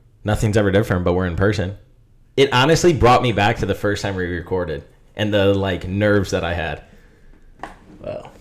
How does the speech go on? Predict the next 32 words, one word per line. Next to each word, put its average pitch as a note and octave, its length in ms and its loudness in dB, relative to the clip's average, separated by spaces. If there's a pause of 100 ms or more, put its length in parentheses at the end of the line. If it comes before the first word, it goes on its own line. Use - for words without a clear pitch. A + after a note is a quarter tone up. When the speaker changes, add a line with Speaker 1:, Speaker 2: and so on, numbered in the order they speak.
(200)
Speaker 1:
Again, A#2+ 300 2
this C3 180 2
is A2+ 80 2
natural A2 340 2
for F#2 160 -4
you A#2+ 180 -2
because F#2+ 280 -6
you've F#2 140 -8
done G2+ 140 -4
it G#2 60 -6
before G#2 340 -4
with F#2+ 420 -6
different G2 320 -4
people. - 440 -10 (100)
Speaker 2:
A G2+ 60 -6
lot G#2 200 -6
of G#2+ 60 -14
people. - 240 -18 (160)
Speaker 1:
Yeah. F2 280 -6 (960)
What C3 160 4
was - 140 2
your F#3 100 0
longest A2+ 420 -2
standing G2 320 -6
podcast? D2 540 -6 (1400)
Speaker 2:
Probably C#3 260 2
Speaker 1:
Two G#2 80 0
Brews? A2+ 260 0
Speaker 2:
Diamond A#2 40 -6
Dill. A#2+ 260 -10 (200)
Speaker 1:
Diamond E2+ 260 -4
Dill. F#2 160 -4